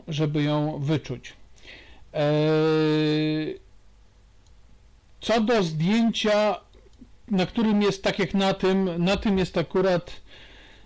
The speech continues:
Znacząca dominanta niebieska. Widać, że ono jest dużo za niebieskie. Po prostu słońce, światło było bardzo silne, kiedy to zdjęcie było robione.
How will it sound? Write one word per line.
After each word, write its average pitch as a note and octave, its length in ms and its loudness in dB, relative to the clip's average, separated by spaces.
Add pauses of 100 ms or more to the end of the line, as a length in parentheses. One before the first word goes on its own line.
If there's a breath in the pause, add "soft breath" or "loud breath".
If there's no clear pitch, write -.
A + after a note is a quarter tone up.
(180 loud breath)
Znacząca G#3 600 2
dominanta A3 680 2
niebieska. G3+ 680 2
Widać, E3+ 340 2
że D#3 200 0
ono D#3+ 160 0
jest D#3 200 0
dużo G3 300 0
za F#3 120 0
niebieskie. F3 560 0
Po F3+ 120 -2
prostu F3 340 -2
słońce, G#3 600 0
światło G3+ 480 -2
było F3 260 2
bardzo F3+ 380 0
silne, D#3 440 0
kiedy C3+ 260 -4
to C#3 140 -2
zdjęcie C#3 400 -2
było C#3+ 240 -2
robione. D3+ 600 0